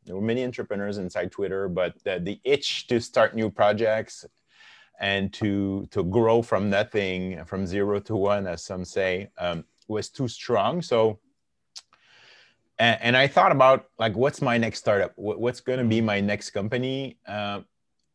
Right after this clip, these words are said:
Speaker 1: and then I realized that the same way that Twitter was a platform that could empower and enable many people to develop on top of it, finance, I never thought of mys-, of myself as a finance person, but finance and capital was a way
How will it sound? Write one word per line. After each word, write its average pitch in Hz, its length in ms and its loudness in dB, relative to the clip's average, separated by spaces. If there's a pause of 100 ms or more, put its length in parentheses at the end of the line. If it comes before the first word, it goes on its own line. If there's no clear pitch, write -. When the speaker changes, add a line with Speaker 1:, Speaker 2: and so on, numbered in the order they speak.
(100)
Speaker 1:
and 120 160 -2
then 147 140 -2
I 185 80 0
realized 117 560 0
that 101 180 -4
the 101 100 -8
same 147 300 -6
way 131 200 -2
that 113 240 -2
Twitter 127 340 -2
was 107 160 -2
a 95 60 -4
platform 104 680 -6
that 87 220 -6
could 95 340 -6 (180)
empower 107 680 0
and 92 120 -4
enable 92 540 -4
many 107 480 -2
people 90 440 -6
to 90 100 -6
develop 87 380 -4
on 92 120 -4
top 80 220 -14
of 76 140 -8
it, 78 220 -10 (720)
finance, 101 760 -4 (140)
I - 60 -12
never 104 220 -4
thought 107 180 0
of - 80 -10
mys-, 95 300 -4 (100)
of 92 220 -6
myself 92 340 -8
as 92 120 -10
a 90 60 -4
finance 104 440 -6
person, 90 340 -8
but 85 160 -8
finance 123 640 -4
and 90 180 -6
capital 107 580 -2
was 110 360 -2
a 104 100 0
way 104 560 0